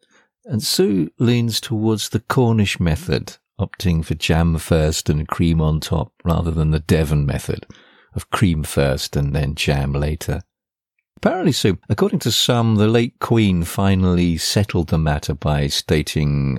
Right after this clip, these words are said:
her preference for your way, Sue. So you're in really good company.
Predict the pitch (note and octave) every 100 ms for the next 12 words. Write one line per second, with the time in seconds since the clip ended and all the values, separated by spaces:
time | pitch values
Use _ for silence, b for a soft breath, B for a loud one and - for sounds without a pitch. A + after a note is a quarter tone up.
0 | - F2+ D#2 - D#2+ D#2+ - C#2 - -
1 | - D#2 E2 E2+ D#2 C2+ C#2 - - -
2 | - _ B B B - - F2+ G#2+ F#2+
3 | F2+ E2 E2+ F2 F#2 E2 F2 - D2+ -
4 | D2 C#2+ C#2+ C#2 C#2